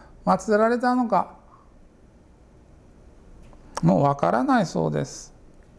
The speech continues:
でも、福岡県博多にあります。まあ、今、福岡市になってるのかな。箱崎宮から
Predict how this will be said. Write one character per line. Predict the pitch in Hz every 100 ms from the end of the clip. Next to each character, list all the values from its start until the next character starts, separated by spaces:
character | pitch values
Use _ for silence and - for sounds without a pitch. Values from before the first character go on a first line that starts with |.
| - - - - - - - - - - - - - - - - - -
で | 180 254
も、 | 226 - - - - - - - - - - - - - - - - - - - - - - - - - - - - -
福 | - 214
岡 | 214 220
県 | 214 160
博 | - 180 214 214
多 | 214
に | 220
あ | 208 196
り | 202
ま | 208
す。 | - 160 - - - - - - - - - - - - - - - - - -
ま | 160
あ、 |
今、 | 165 185
福 | - - 202
岡 | 202 233
市 | 220 160
に | 147
な | 139
っ | 143
て | 143
る | 127
の | -
か | 165
な。 | 190 226 - - - -
箱 | - - - 262 254
崎 | 262 247 269 240
宮 | 180 165 127 - - - - - - - - - - - -
か | - 220
ら | 277 - -